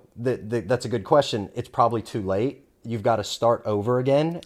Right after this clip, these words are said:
And, but however, however, sales is a prevention game. So you need to make sure you foresee these things happening. I like the champion model. So meaning your, whatever you're selling, technology, medical device,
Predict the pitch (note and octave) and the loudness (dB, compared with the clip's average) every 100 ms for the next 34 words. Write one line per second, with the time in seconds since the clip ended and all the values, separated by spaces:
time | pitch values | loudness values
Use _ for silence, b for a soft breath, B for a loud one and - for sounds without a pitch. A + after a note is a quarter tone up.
0 | - B2 A#2+ A2 A#2 B2 A#2 - C3 A#2 | -4 0 0 -2 -2 -2 -2 -2 0 4
1 | D#3+ C#3 G#2 G2 _ _ _ _ - B2 | 4 4 0 -4 _ _ _ _ 0 4
2 | C#3+ C3+ A2 F#2+ - - A#2+ B2+ A#2+ A#2 | 6 4 -2 -4 -10 0 0 2 -2 -4
3 | A#2 A#2 A#2+ G#2+ F2+ - F2+ G2+ _ _ | -2 0 -2 -4 -6 -8 -14 -18 _ _
4 | _ _ - C3+ A#2+ A#2 A2 A#2 A2 B2+ | _ _ 0 4 6 6 2 -2 0 0
5 | B2+ C#3+ C3+ - - C3 B2+ B2+ B2 B2 | 0 0 0 0 -2 2 4 4 2 -4
6 | - A#2 - G#2 - - G#3 A3 F3 B2+ | -6 -6 -4 -6 -6 -6 -4 -2 0 -2
7 | A2 B2 A2 - D3 D3+ G#2 F2+ F#2 _ | -2 -2 -2 0 0 0 -4 -8 -12 _
8 | - - _ - D3+ E3+ C#3+ B2+ C#3 A2+ | -20 -20 _ 4 4 4 -2 -4 -2 -2
9 | G#2+ F#2 E2 - - - _ _ - C3+ | -4 -6 -8 -12 -16 -20 _ _ 0 2
10 | B2 B2 B2 A#2+ - - _ _ - A#2+ | 4 4 2 0 -4 -14 _ _ -8 -2
11 | B2 - A#2 C3+ D3 D3 C3+ C#3 B2+ A#2+ | -2 -2 2 4 4 2 2 2 2 2
12 | A#2+ - _ _ _ _ - D3+ A#2 A#2+ | -2 -6 _ _ _ _ -6 -2 0 4
13 | A2+ A#2 A2+ A2 A#2 - A#2 G#2+ A2+ A2 | 4 2 0 0 2 2 0 4 4 4
14 | A2+ - | 0 -6